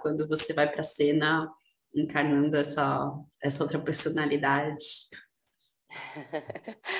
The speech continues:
Speaker 2: Nossa, o Rubão é um caso de amor e ódio. É louca, não é, não chega a ser ódio.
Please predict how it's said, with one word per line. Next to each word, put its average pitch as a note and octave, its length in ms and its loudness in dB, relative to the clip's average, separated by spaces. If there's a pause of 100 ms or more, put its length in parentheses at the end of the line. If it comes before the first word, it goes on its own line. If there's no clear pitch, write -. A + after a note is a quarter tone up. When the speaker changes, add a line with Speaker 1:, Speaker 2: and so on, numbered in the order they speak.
(280)
Speaker 2:
Nossa, F3 560 4
o F3 40 4
Rubão F3+ 560 6
é F3+ 100 6
um F#3 200 2
caso F3 360 4
de E3 140 0
amor E3+ 480 6
e F#3+ 160 6
ódio. C3 640 2
É D#3 100 6
louca, C#3 420 6
não D3+ 160 2
é, F#3 120 4
não G3 80 -2
chega A#3+ 220 2
a - 20 0
ser A#3+ 200 4
ódio. C3+ 540 6